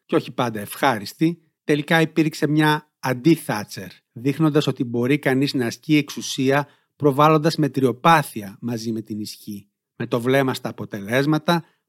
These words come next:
προτάσσοντας τη διπλωματία αντί των όπλων, αποφεύγοντας τους θεατρινισμούς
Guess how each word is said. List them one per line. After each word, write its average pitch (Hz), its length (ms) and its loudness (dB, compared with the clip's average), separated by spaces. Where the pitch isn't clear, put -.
προτάσσοντας 143 560 -2
τη 147 100 -2
διπλωματία 123 880 0
αντί 123 220 -6
των 113 280 -4
όπλων, 165 460 2
αποφεύγοντας 156 800 0
τους - 140 -16
θεατρινισμούς 127 920 -2